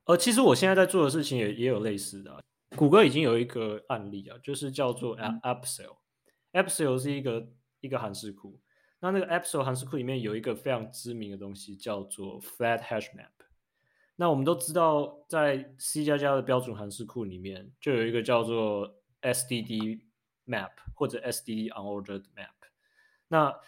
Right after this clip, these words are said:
Speaker 1: 这个S D D Unordered Map 或S D D Map，它是非常没效率的，因为很多历史因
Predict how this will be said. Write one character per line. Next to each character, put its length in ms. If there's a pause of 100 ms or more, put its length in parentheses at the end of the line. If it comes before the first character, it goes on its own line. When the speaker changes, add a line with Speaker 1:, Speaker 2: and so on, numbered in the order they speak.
(220)
Speaker 1:
这 120
个 100
S 180
D 140
D 60
Unordered 400
Map 320
或 120
S 220
D 80
D 100
Map， 320
它 140
是 100
非 100
常 120
没 140
效 220
率 180
的， 120
因 160
为 260
很 140
多 140
历 140
史 180
因 180